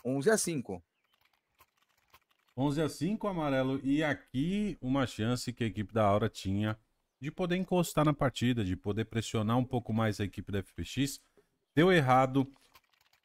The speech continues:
Speaker 2: o pistol deles, ponto pra F P X. Tem uma chance agora mais do que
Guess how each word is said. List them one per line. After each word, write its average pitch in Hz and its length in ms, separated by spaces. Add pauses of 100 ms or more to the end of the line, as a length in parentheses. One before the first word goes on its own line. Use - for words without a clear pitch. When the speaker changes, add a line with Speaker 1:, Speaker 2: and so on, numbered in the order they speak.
(180)
Speaker 2:
o 147 80
pistol 143 360
deles, 123 380
ponto 147 320
pra 143 160
F 139 140
P 127 100
X. 139 400 (1800)
Tem 156 180
uma 151 180
chance 151 320
agora 135 540
mais 185 540
do 185 100
que 147 540